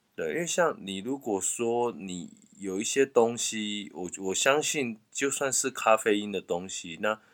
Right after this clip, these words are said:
它会造成癫痫，那他如果只吃一点点，非常少量，我在猜应该也不会，或者说不会到那么严重。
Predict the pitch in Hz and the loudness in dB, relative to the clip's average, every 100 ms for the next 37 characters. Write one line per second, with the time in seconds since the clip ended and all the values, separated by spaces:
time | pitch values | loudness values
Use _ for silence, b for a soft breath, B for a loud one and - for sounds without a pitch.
0 | b b b - 117 117 117 117 101 90 | b b b -4 0 2 4 6 4 2
1 | 82 92 92 92 76 101 95 - 123 127 | -4 -2 -2 -4 -2 0 -2 -2 0 0
2 | 127 - 82 - 80 73 - - 104 104 | -2 -8 -8 -8 -8 -2 0 0 -2 -8
3 | - 127 - _ 92 85 98 90 73 - | -10 -14 -14 _ -4 -4 -4 -6 -4 0
4 | 104 - 85 - 85 76 90 95 90 82 | 0 0 -4 -4 -4 -4 -2 -2 -2 -8
5 | 76 73 110 95 - - 87 78 80 87 | -12 -6 0 0 0 2 2 2 -6 -8
6 | 98 90 87 80 80 85 80 _ 110 113 | 0 0 0 -10 -12 -8 -8 _ -12 -8
7 | 107 101 - 82 95 90 87 85 82 76 | -6 -8 -8 -8 -6 -2 -2 -2 -10 -14
8 | 73 71 73 - 67 | -16 -18 -14 -12 -12